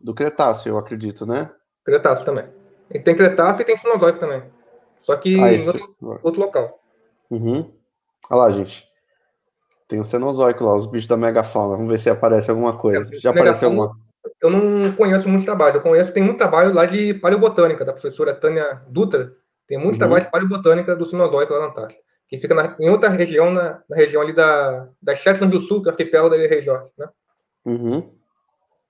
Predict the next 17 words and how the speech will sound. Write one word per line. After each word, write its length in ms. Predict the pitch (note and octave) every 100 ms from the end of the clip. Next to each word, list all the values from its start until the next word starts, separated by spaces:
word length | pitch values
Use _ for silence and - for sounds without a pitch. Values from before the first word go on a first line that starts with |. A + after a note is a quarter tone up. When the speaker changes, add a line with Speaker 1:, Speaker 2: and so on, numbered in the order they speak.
| _
Speaker 1:
Aí, 220 | - A#2 G#2+
galera, 340 | G#2 G2 F#2+
tem 120 | G#2+
muita 240 | A2 A#2 B2+
coisa 240 | C3+ C#3
legal. 480 | D3 A#2+ G#2+ G2 - _ _ _ _ _ -
Ah, 240 | - -
essa 200 | B2+ A#2 C#3+
pergunta 320 | C#3+ C#3 -
foi 140 | D3
da 140 | C#3 C3+
Nadine. 680 | C3+ A#2+ A2+ C#3+ F#3 F#3+ -
A 100 | C3+
Maria 340 | C#3 C3+ C#3+
Isabel 520 | D3+ C#3+ A#2 C3 D3+ B2+
tá 100 | B2
perguntando. 720 | - C3+ D3 D3 A2 G2+ G#2